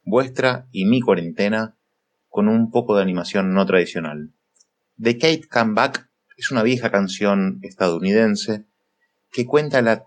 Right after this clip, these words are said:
trágica historia del viejo mister Johnson, a quien le aparece un gato en su casa que no quiere irse. Basado en esta pieza de folclore, el canadiense Cordell Baker realizó este hilarante cortometraje donde cuenta la desgracia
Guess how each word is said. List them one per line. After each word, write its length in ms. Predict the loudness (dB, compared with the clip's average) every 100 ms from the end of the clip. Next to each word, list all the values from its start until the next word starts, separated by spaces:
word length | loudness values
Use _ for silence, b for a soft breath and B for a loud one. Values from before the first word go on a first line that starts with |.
| _
trágica 440 | 0 0 0 -2 -2
historia 440 | -2 0 2 4
del 120 | 2
viejo 300 | 2 0 2
mister 300 | 0 2 -2 0
Johnson, 540 | 2 2 -2 -10 -14 _ _ _ _ _ _ _ -10
a 80 | -2
quien 160 | 2
le 60 | 4
aparece 320 | 4 0 0
un 80 | 2
gato 240 | 2 2
en 60 | -4
su 120 | 0
casa 480 | 0 0 0 -2 -6 _ _ 0
que 120 | 2
no 160 | 2 2
quiere 280 | 2 4
irse. 400 | 2 -2 -8 -10 _ _ _ _ _ _ _ _ _ _ _ _ _ _
Basado 440 | -2 0 2 2 2
en 40 |
esta 220 | 0 -2
pieza 220 | -2 0 0
de 80 |
folclore, 680 | 0 -4 0 2 2 -2 -8 _ _ _ -10
el 120 | -2
canadiense 680 | 2 2 4 4 2 0 -2
Cordell 360 | 0 2 2 2
Baker 520 | 0 0 -2 -2 -6 _ _ _ _ _ -2
realizó 680 | -2 0 -2 0 0 -2 _ _ _ -6
este 320 | -4 -2 -2
hilarante 560 | 2 4 2 0 -2 0
cortometraje 760 | 0 0 -2 0 0 -2 0
donde 240 | 0 0 0
cuenta 360 | 0 2 0
la 100 | 0
desgracia 720 | 0 0 0 0 -2 -4 -4